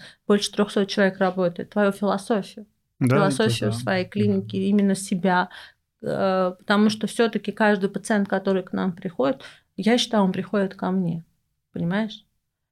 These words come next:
Speaker 1: И я очень
Speaker 2: Мгм.
Speaker 1: хочу, чтобы именно транслировалась моя философия там, в этой клинике.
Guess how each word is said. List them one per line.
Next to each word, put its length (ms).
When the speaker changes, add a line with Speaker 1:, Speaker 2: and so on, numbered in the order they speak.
Speaker 1:
И 60
я 120
очень 220
Speaker 2:
Мгм. 20
Speaker 1:
хочу, 420
чтобы 480
именно 540
транслировалась 1000
моя 380
философия 880
там, 320
в 40
этой 240
клинике. 440